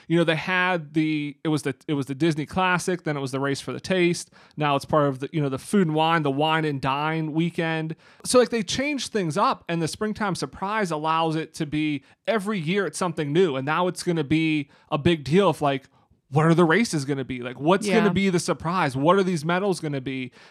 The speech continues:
Speaker 1: And it's gonna just keep people interested and wanting to come back over and over again.
Speaker 2: Also, people wonder, you know, what characters are they gonna bring out? I think that's a big thing that we always wonder is,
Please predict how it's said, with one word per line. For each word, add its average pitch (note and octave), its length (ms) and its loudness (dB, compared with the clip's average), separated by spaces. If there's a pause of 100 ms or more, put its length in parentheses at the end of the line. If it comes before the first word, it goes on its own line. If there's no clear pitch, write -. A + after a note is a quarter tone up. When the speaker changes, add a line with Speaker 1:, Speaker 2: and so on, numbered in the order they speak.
(160)
Speaker 1:
And E3 120 2
it's E3 140 0
gonna G3+ 220 2
just F3 240 0
keep - 260 -4
people F3+ 400 -2
interested E3+ 560 2
and D3+ 160 -2
wanting E3 220 2
to D3 40 0
come D#3 160 -2
back D#3+ 220 0
over C#3+ 220 0
and C#3 100 0
over C#3+ 160 0
again. A#2+ 320 -10 (400)
Speaker 2:
Also, A3+ 380 10
people F#3+ 320 -2
wonder, E3+ 500 2
you D#3 80 -6
know, F3+ 120 4
what F#3+ 180 0
characters F#3+ 480 2
are - 20 -8
they - 100 -8
gonna - 160 -6
bring - 240 -8
out? - 200 -4
I F3 100 -2
think G3+ 160 0
that's F3+ 240 6
a F#3 60 0
big D#3+ 240 0
thing D#3+ 240 -2
that C#3+ 100 -6
we E3+ 100 0
always D#3+ 280 2
wonder D#3 360 -2
is, D3 200 -2